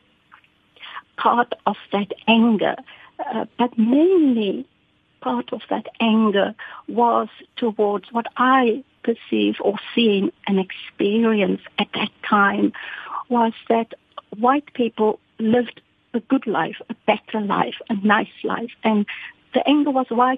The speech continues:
can't we have that nice life? Why did my mother have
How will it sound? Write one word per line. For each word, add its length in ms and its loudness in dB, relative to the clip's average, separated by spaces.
can't 300 0
we 300 2
have 160 -2
that 200 -10
nice 400 -6
life? 240 -6
Why 260 0
did 100 0
my 140 0
mother 300 2
have 240 -12